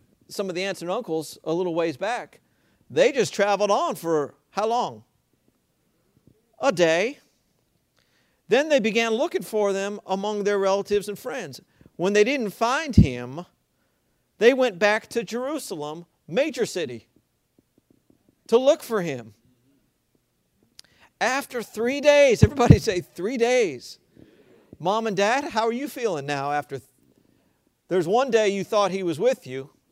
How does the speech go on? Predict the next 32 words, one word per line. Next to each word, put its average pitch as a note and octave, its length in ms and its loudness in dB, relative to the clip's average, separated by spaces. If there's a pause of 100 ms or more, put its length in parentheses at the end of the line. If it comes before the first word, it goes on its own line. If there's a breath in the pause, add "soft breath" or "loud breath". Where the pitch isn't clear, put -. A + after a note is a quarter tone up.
(260)
that A3 180 -2
day's E3+ 240 -6
spent. C3+ 400 -12 (1000)
Another A3+ 280 -2
day G3+ 180 -2
to F3 80 -2
get E3+ 160 -4
back F3+ 240 -4
to D#3+ 80 -10
Jerusalem D#3+ 560 -6
'cause D3 180 -12
they D#3+ 140 0
went F#3 220 -4
a D3 40 -6
day's C#3+ 300 -4
journey. D#3+ 420 -6 (520)
Now F3+ 160 -6
you're F#3+ 180 -6
in E3+ 80 -8
Jerusalem G3 460 -8
for D3 100 -18
three D#3+ 160 -10
days, D3+ 220 -4
that's G3+ 180 -10
five C3 340 -10
days. D3 480 -14 (920)
Huh? F#3+ 260 -10 (480)
I C#3 80 -6
can F3 180 -10
count F#3 260 -6
that G3 180 -6
high. B2+ 300 -12